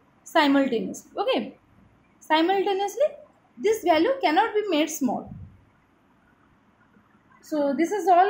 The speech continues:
about your Gaussian wave packet and the width of the Gaussian wave packet in the position space as well as in the K space.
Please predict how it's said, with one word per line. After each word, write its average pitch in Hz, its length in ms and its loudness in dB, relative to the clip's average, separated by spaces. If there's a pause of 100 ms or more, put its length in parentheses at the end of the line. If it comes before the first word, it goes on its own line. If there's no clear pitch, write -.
about 392 240 4
your 403 180 0
Gaussian 349 460 0
wave 359 200 -2
packet 370 360 -2 (360)
and 320 180 2
the 370 80 2
width 359 400 0
of 320 80 -6
the 392 160 -2
Gaussian 339 420 -2
wave 339 140 0
packet 330 300 -2
in 311 140 -2
the 466 140 -4 (420)
position 349 440 0
space 466 440 -6 (340)
as 269 160 2
well 320 160 0
as 269 180 -2
in 269 140 -2
the - 160 -2 (160)
K 247 160 -6
space. - 500 -20